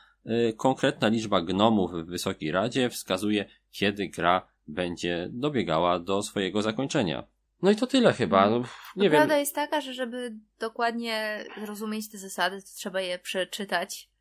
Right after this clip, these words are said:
Speaker 1: Tak, tak.
Speaker 2: Nie da,
Speaker 1: Opowiadanie
Speaker 2: nie
Speaker 1: o nich
Speaker 2: są,
Speaker 1: jest
Speaker 2: tak, nie jest to
Speaker 1: bardzo
Speaker 2: gra,
Speaker 1: męczące. <laughs>
Speaker 2: która, którą da się bardzo łatwo w ten sposób przedstawić, nie?
Speaker 1: Tak, tak, tak. Jest to, jest to tytuł, który właśnie wymaga takiego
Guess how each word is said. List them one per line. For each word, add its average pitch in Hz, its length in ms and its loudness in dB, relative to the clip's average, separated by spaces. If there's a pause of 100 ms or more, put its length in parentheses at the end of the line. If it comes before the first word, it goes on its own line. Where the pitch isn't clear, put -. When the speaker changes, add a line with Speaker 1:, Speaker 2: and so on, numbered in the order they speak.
Speaker 1:
Tak, 80 240 2 (380)
tak. - 180 -2
Speaker 2:
Nie 226 140 2
da, 233 80 2
Speaker 1:
Opowiadanie 208 500 4
Speaker 2:
nie - 60 4
Speaker 1:
o - 40 4
nich 294 80 0
Speaker 2:
są, 262 180 4
Speaker 1:
jest - 140 2
Speaker 2:
tak, 190 220 6 (160)
nie 226 360 -4
jest 208 120 6
to - 60 2
Speaker 1:
bardzo 226 140 2
Speaker 2:
gra, 226 400 6 (260)
Speaker 1:
męczące. - 640 -8 (100)
<laughs> 92 140 -2
Speaker 2:
która, 220 720 2
którą 226 260 -4
da 233 100 0
się 233 180 -2
bardzo 220 320 -2
łatwo 214 260 -4
w 214 60 -18
ten 226 140 -8
sposób 214 500 -6 (120)
przedstawić, 190 720 2
nie? 180 240 -6 (180)
Speaker 1:
Tak, 73 340 -2
tak, - 400 -10
tak. 78 240 -10
Jest 90 220 -10
to, 90 380 -2
jest 101 280 -8
to 127 80 -6
tytuł, 117 420 -4
który 104 280 -6
właśnie 98 440 -4
wymaga 90 800 0 (320)
takiego 76 640 -6